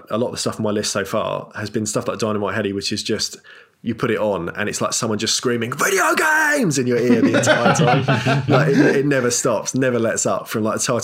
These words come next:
Speaker 1: screen onwards. It's all just bright coloured, big noises,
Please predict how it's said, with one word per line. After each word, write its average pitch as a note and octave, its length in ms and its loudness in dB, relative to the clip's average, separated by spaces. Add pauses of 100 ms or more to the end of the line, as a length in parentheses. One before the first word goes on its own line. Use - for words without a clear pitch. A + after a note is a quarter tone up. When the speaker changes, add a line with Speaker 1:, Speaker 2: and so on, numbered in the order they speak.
Speaker 1:
screen A2+ 220 -2
onwards. F#2+ 340 -2
It's F#2 160 -4
all A2+ 120 0
just A2 280 -4
bright A2+ 300 -2
coloured, G#2 400 -4 (160)
big G#2+ 220 -2
noises, G#2 580 -2